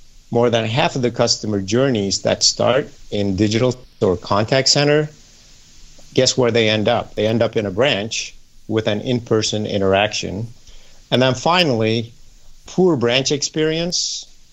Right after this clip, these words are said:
which may result from long wait time or, uh, staff not being knowledgeable, is cited as the top reason why consumers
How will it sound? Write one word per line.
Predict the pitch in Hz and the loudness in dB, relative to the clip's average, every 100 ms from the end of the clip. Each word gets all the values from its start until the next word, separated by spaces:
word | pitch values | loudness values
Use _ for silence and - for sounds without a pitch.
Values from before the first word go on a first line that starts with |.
| - | -12
which | 120 123 120 131 | -4 -2 -2 0
may | 123 117 117 110 | 2 4 4 2
result | 113 110 113 113 | 2 2 0 0
from | 117 107 104 | -2 0 0
long | 113 110 107 | 0 2 2
wait | 131 127 | 0 -2
time | 127 123 123 123 127 - - - _ - | -2 0 0 0 -2 -6 -20 -20 _ -10
or, | 117 101 98 | 0 2 4
uh, | 98 90 | 4 4
staff | - 113 113 113 - | 2 2 2 0 -4
not | 104 104 | -6 -6
being | 110 101 98 | -8 -8 -6
knowledgeable, | 104 113 120 113 123 123 127 - - - | -4 -2 -4 -2 0 0 -4 -18 -20 -6
is | - - | 2 4
cited | 143 156 117 101 | 4 2 0 -2
as | 98 92 | -4 -6
the | 98 | -10
top | - 131 - | -4 -4 -2
reason | 95 85 87 92 | -6 -6 -10 -6
why | 90 92 | -2 -2
consumers | 87 - 95 - 104 98 98 - - | -4 -4 -4 -2 0 0 2 2 2